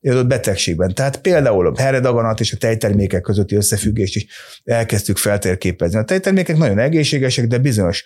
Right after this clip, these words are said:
ö, esetekben lehet, hogy növelik a kockázatot. És, ö, í-, így módon kialakítható egy sze-, olyan személyre szabott étrend, ami nem egy általános prevenciós étrend,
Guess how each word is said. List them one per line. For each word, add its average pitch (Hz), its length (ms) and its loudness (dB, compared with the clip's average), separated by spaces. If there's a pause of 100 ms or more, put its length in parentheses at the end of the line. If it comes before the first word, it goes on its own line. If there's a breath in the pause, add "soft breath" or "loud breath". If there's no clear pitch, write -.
(400 loud breath)
ö, - 120 -4
esetekben 131 680 0
lehet, 117 140 0
hogy 127 100 2
növelik 113 360 2
a 101 80 -2
kockázatot. - 800 -6 (320 loud breath)
És, 110 240 0
ö, 120 380 2 (380 loud breath)
í-, 165 220 2
így 180 180 2
módon 143 380 2
kialakítható 127 1000 0 (120)
egy 104 360 -2
sze-, 143 260 0
olyan 147 220 2
személyre 117 440 0
szabott 92 520 -2 (140)
étrend, 110 720 0 (600 loud breath)
ami 123 520 0 (460)
nem 180 180 2
egy 165 120 2
általános 151 440 0
prevenciós 98 640 0
étrend, 110 520 0